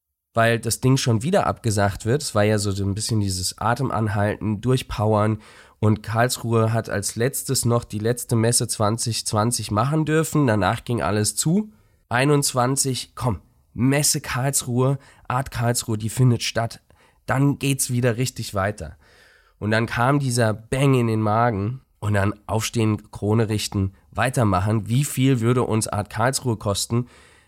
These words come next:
Was können wir machen mit dem Budget? So, und wir waren weit unter Budget, weit unter Budget mit dem, was wir hier realisiert haben, haben also indirekt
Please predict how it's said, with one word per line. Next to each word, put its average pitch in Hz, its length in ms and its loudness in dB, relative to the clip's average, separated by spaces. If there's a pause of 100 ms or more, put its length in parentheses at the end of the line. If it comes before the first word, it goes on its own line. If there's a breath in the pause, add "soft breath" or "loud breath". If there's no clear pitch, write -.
(220 soft breath)
Was 110 260 0
können 120 200 2
wir 110 80 4
machen 110 520 0
mit 104 240 -2
dem 104 180 2
Budget? 92 420 -4 (540 soft breath)
So, 117 220 0
und 104 140 0
wir 107 120 -2
waren 113 360 0
weit 170 360 0
unter 196 400 0
Budget, 123 600 -6 (440)
weit 175 400 2
unter 101 280 -2
Budget 87 560 -4 (380 soft breath)
mit 110 480 2
dem, 123 320 0
was 123 260 -2
wir 170 160 0
hier 156 220 2
realisiert 120 640 2
haben, 110 180 2
haben 135 140 4
also 120 240 0
indirekt 175 880 -2